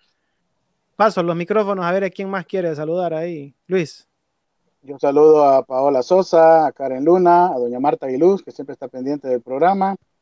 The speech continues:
Speaker 1: A Moisés Fletes también,
Speaker 2: Eh,
Speaker 1: que me había ido.
Speaker 2: Moisés Fletes también.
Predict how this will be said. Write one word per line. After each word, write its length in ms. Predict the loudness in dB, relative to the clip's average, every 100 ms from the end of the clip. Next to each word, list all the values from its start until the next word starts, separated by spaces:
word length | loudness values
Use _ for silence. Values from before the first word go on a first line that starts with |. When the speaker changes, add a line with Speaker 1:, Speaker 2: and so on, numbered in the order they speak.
| _ _ _
Speaker 1:
A 60 | -12
Moisés 300 | -6 -2 -2
Fletes 360 | 0 0 -2
también, 320 | -2 0 2 0
Speaker 2:
Eh, 60 |
Speaker 1:
que 120 | -2 -6
me 100 | -2
había 180 | 2 2
ido. 120 | 2
Speaker 2:
Moisés 260 | 0 2 2
Fletes 380 | 4 2 0 -10
también. 680 | -8 -4 2 2 2 -4 -8